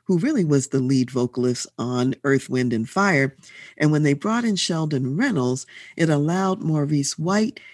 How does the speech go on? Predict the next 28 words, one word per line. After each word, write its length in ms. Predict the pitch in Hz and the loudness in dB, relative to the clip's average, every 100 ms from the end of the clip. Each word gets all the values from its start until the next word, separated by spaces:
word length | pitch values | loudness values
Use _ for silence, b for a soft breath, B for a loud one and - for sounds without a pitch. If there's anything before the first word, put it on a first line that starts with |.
| B - | B -2
to 140 | 151 | -2
do 280 | 139 160 147 | 0 0 0
less 360 | 143 180 180 | -2 -4 -4
traveling 720 | - - 180 165 156 139 135 - | -8 -6 -2 -2 0 0 -2 -2
on 180 | 127 127 | -2 -2
the 140 | 120 | -4
road. 500 | 123 190 165 104 - - | -2 0 2 0 -4 -8
And 160 | 131 | -6
Sheldon 560 | - 139 135 131 120 135 | -4 -2 -2 -4 -4 -4
Reynolds 440 | 214 220 127 120 - B B | -2 0 0 -2 -6 B B
could 260 | - 131 - 143 | 0 0 0 -4
actually 380 | 143 147 127 | -2 -2 -4
fill 400 | 120 - 196 185 | -6 -6 -2 0
in 260 | 165 147 151 | 2 2 2
and 180 | 113 123 | -2 -2
do 200 | 135 147 | -2 0
those 340 | 139 127 - | 0 0 -2
lead 300 | 131 127 120 | -2 0 -2
songs. 500 | - 143 113 - - B B B B | -4 -2 -2 -6 -12 B B B B
And 120 | 208 | -2
Sheldon 600 | - 269 294 320 226 202 - | 0 0 0 0 0 0 0
is 220 | 143 139 - | -2 -2 -4
actually 480 | 160 98 - 156 143 | -2 -2 -4 -4 -4
a 120 | - 117 | -4 -6
very 420 | 127 202 269 214 | -4 -4 -2 -2
accomplished 840 | - - - 127 - 135 - - _ - | -4 -8 -6 -6 -2 -2 -2 -10 _ 0
artist 420 | 160 147 135 - | 2 2 0 -4
himself. 640 | 123 120 - 208 214 | -6 -6 -2 2 0